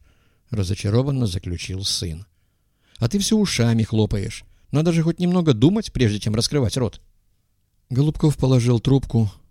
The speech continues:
и тотчас забыл о сыне. Санитарка.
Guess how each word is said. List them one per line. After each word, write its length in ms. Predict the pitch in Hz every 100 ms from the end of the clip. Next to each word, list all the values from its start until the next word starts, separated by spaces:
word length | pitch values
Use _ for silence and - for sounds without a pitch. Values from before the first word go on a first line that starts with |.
| _
и 120 | 143
тотчас 580 | 143 127 123 - 120 -
забыл 560 | 180 107 113 95 90 -
о 100 | 98
сыне. 500 | - 101 87 82 90 _ _ _ _ _ _ _ _
Санитарка. 840 | - - 110 110 - 90 85 -